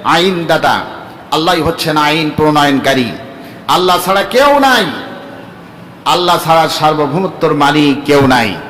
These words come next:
লা ইলাহা ইল্লাল্লাহ, এই শব্দটির অর্থে, অর্থ হচ্ছে, ডিকশনারিতে এসেছে প্রায় উনিশটির অধিক অর্থে এই শব্দটি ব্যবহৃত হয়েছে।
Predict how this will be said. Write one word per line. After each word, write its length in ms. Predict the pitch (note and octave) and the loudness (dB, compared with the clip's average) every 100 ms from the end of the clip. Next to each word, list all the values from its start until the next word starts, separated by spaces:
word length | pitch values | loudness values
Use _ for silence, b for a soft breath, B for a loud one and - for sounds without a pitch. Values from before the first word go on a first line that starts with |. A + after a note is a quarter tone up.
| - - - - | -16 -18 -20 -6
লা 420 | C#3 D#3+ E3 E3 D#3+ | -2 2 2 2 0
ইলাহা 720 | D#3+ D#3+ D#3 C#3+ E3+ A#3+ C#4+ C4+ - - - - - | 0 2 2 2 2 4 2 0 -8 -12 -16 -12 -4
ইল্লাল্লাহ, 840 | G3 F#3 F3 E3 D3+ D3+ C#3+ A#2+ F2 - B B B | -2 0 0 0 2 2 2 2 -2 -8 B B B
এই 440 | E3+ G#3+ G#3+ G3 - - - - | 0 2 2 0 -4 -10 -14 -10
শব্দটির 680 | - F#3+ G3+ E3+ A3 G#3 G3+ | -4 0 0 0 -2 0 0
অর্থে, 460 | G3 G3 - G3+ F#3+ - - - | 0 0 -2 -2 -2 -8 -14 -4
অর্থ 260 | D#3+ F#3 F#3+ | -2 -2 0
হচ্ছে, 440 | F#3 F#3 - F3+ | 0 0 -2 -2
ডিকশনারিতে 640 | D#3+ E3+ - G3 F3+ E3+ F3+ | -2 -2 -2 0 0 0 -2
এসেছে 440 | D#3+ F#3 - F3 E3+ | 0 -2 0 0 0
প্রায় 280 | E3+ E3+ | 2 2
উনিশটির 520 | D#3+ E3 G#3 - G3+ F3 | 0 -2 -4 -4 -4 -2
অধিক 380 | E3+ D#3+ F3 | 0 0 0
অর্থে 440 | E3+ E3+ - E3 D#3 - B B B - - - - - - | 0 0 0 0 0 -4 B B B -20 -20 -20 -20 -20 -8
এই 120 | D3+ | -4
শব্দটি 480 | D3+ D3+ C#3 F#3 D#3 | -2 -2 -4 -6 -4
ব্যবহৃত 420 | C#3 C3 D3+ C#3+ | -2 0 -2 -2
হয়েছে। 340 | B2+ A#2+ G#2+ | -4 -4 -6